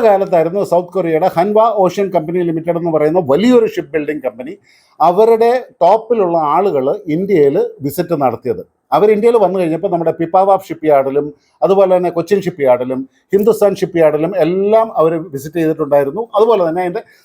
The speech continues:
നമ്മുടെ ലാർസൺ ആൻഡ് ടൂബ്രോയുടെ എൽ ആൻഡ് ടിയുടെ ഷിപ്പ് ബിൽഡിംഗ്, ആ, ഫെസിലിറ്റിയിലും അവർ വിസിറ്റ് ചെയ്തിട്ടുണ്ടായിരുന്നു. ഈ സൗത്ത് കൊറിയൻ ഡെലിഗേഷൻ നമ്മുടെ പോർട്ട് ആൻഡ് ഷിപ്പിംഗ് മിനിസ്ട്രിയിലെ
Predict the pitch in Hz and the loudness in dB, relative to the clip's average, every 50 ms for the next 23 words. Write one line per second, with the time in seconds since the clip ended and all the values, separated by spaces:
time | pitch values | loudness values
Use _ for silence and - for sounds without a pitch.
0 | _ - 170 185 185 170 165 190 208 220 208 - 233 233 - 214 190 190 185 180 | _ -6 -2 0 2 2 4 4 4 2 2 -2 -2 -2 0 0 2 0 2 2
1 | 170 160 151 143 143 147 165 202 208 208 190 185 160 156 160 - 151 135 123 143 | 2 0 0 0 0 0 2 2 0 0 0 -2 -2 -2 -2 -4 -6 -8 -6 -6
2 | 147 139 151 151 160 - _ _ _ - 147 135 135 135 135 143 151 147 151 156 | -4 -4 -4 -4 -4 -10 _ _ _ 0 2 4 4 4 2 0 -2 -2 0 -4
3 | 147 143 151 156 175 175 147 131 135 143 139 135 135 156 147 156 135 120 98 113 | -2 -2 -2 -2 0 0 0 0 0 0 -2 -4 -4 -4 -4 -2 -2 -2 -4 -8
4 | 107 98 101 101 - - - 208 _ _ _ - _ _ _ _ _ _ _ _ | -8 -6 -6 -6 -6 -10 -18 -20 _ _ _ -20 _ _ _ _ _ _ _ _
5 | _ - - 220 254 226 208 202 190 185 190 - 196 190 190 196 190 175 156 156 | _ 0 2 2 2 4 2 0 0 0 0 0 0 2 2 0 2 0 0 2
6 | 156 160 147 160 196 185 175 180 185 180 - 190 196 208 208 208 214 214 208 - | 2 0 0 0 -2 -2 0 0 0 0 0 0 2 2 2 2 0 0 0 -2
7 | 190 - 190 185 185 165 156 165 156 - - 170 165 165 196 233 | -2 -2 -2 -2 -2 -2 -2 -2 -4 -4 -4 -2 0 0 0 0